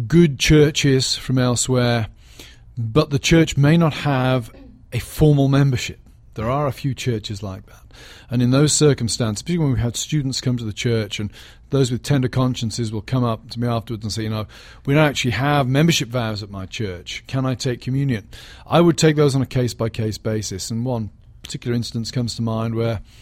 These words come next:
uh, I knew the pastor of the church where this, this person had come from, and I knew that it was a good church,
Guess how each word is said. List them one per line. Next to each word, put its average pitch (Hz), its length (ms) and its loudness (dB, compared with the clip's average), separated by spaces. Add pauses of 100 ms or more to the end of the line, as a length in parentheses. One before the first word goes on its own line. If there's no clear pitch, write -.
(440)
uh, 107 280 -6 (280)
I 127 100 -2
knew 151 300 4
the 147 100 2
pastor 147 400 0
of 127 60 -4
the 127 80 -6
church 139 380 0
where 123 100 0
this, 120 280 -4
this 120 260 -6
person 127 360 -4
had 110 140 -8
come 135 200 -2
from, 139 320 -2
and 110 100 -2
I 110 60 -4
knew 135 280 0
that 151 80 -2
it 120 60 -6
was 107 120 -8
a - 40 -6
good 120 220 -4
church, 156 500 0